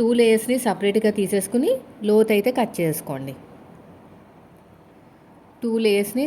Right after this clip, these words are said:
సపరేట్గా తీసేసుకుని లోతు అయితే కట్ చేసేయండి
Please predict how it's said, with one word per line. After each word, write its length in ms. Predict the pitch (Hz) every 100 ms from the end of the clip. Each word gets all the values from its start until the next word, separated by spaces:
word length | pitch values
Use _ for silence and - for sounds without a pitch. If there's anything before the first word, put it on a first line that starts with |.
| 294
సపరేట్గా 460 | 202 190 190 202 208 190
తీసేసుకుని 540 | 180 190 - 196 285 508 - - - - - - - - - - - - - - - - - - 202
లోతు 240 | 208 214 220
అయితే 160 | 202 254 262
కట్ 160 | 214 -
చేసేయండి 500 | 160 160 156 143